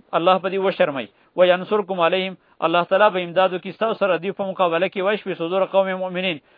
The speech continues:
او شفا به ورکړي سینو د قوم مؤمنانو ته، د مؤمنانو سینې به یخې شي. ای مسلمانانو اوریدونکو، د څومره خویندو چې دی، د څومره میندو د سینې چې دی، د، د غصې نه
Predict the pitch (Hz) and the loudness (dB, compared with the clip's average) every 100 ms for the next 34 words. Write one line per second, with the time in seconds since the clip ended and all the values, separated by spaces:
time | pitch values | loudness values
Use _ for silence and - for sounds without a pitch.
0 | - 170 165 170 202 202 190 185 175 - | -2 0 0 2 4 4 4 4 2 -8
1 | 175 196 180 - 208 190 175 185 190 190 | -4 -4 -4 -2 -4 -4 -2 -2 0 2
2 | 190 180 165 165 196 190 - 190 233 175 | 2 0 -4 -2 -2 -4 -8 -4 0 2
3 | 147 139 120 - _ _ - 185 202 185 | 0 -4 -12 -16 _ _ -4 -2 0 0
4 | 170 160 170 175 151 147 143 127 - 120 | -2 0 0 0 -2 -2 -4 -8 -8 -12
5 | _ _ _ _ - 175 - 240 202 160 | _ _ _ _ -4 -2 0 2 2 2
6 | - 240 226 185 170 185 202 170 160 208 | 0 -2 -2 -2 -2 0 0 0 -2 -2
7 | 190 165 196 220 170 147 - 175 165 151 | -2 -4 -4 -4 -2 -2 -4 0 0 0
8 | - 180 226 185 185 180 - _ _ - | -6 -6 -6 -4 -2 -2 -4 _ _ -2
9 | 160 156 147 147 147 233 220 | 4 4 2 -2 -2 -4 -2